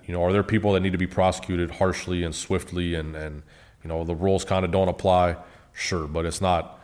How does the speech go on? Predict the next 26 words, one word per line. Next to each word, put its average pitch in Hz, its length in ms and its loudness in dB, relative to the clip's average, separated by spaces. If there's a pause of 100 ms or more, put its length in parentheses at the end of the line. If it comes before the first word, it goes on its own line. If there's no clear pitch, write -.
(340)
you 82 100 -8
know, 80 180 -4
somebody 87 540 0
that 82 180 0
committed 85 320 -2
forgery. 92 720 2 (200)
It's - 140 -8
not 90 160 0
somebody 85 560 -2 (280)
that, 82 420 0 (220)
uh, 78 300 -4 (640)
you 92 100 -4
know, 85 340 -2 (260)
fucked - 480 -2
off 90 240 2
a, 85 260 0
a 87 140 -6
club 98 540 4
because 92 280 0
he 87 60 0
was 87 120 0
a 87 40 0
gambling 92 480 2
addict, 87 480 2
right? 90 280 0
Like, 82 340 -6